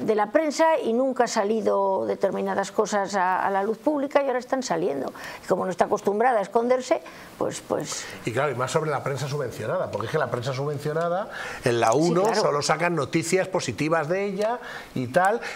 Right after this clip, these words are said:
Speaker 2: en la, en, en, bueno, da igual, en todas, en Te-, Antena tres, en Telecinco, en La Sexta, o sea, quiero decir, no están sacando la realidad, pero es verdad que hay di-, diferentes medios, en diferentes sitios, y hay otra forma de hacer esto.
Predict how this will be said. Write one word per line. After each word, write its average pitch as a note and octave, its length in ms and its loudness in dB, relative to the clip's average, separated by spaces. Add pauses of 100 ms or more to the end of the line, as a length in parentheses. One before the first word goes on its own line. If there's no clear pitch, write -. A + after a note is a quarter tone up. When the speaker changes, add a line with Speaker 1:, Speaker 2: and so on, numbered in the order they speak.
Speaker 2:
en B2 220 4
la, B2 320 4
en, A#2+ 160 0
en, A#2 200 -2
bueno, A#2+ 300 2
da B2+ 260 2
igual, D#3+ 280 4
en G#2 120 -6
todas, D3+ 280 2
en A2+ 100 -2
Te-, A2+ 100 2
Antena C3+ 360 2
tres, G3 220 0
en D#3 120 -2
Telecinco, G3 680 -2 (260)
en C3+ 120 0
La B2+ 140 -2
Sexta, G3+ 320 2
o F3+ 60 0
sea, C#3+ 180 0 (240)
quiero C#3+ 160 2
decir, - 440 -2
no C#3 180 2
están F3+ 240 2
sacando G3 400 2
la D#3+ 100 2
realidad, C#3 260 0
pero B2 140 -2
es C#3+ 60 0
verdad E3 320 4
que C#3 100 -4
hay C3 60 0
di-, C3 240 -4 (160)
diferentes A#2+ 600 -2
medios, A3 440 -4
en A#2 200 -4
diferentes B2 460 -2
sitios, A3+ 360 -2
y C3+ 60 -4
hay C3+ 100 0
otra D3 200 0
forma G3+ 400 -2 (380)
de C3+ 120 -2
hacer C#3+ 220 0
esto. C3+ 300 -4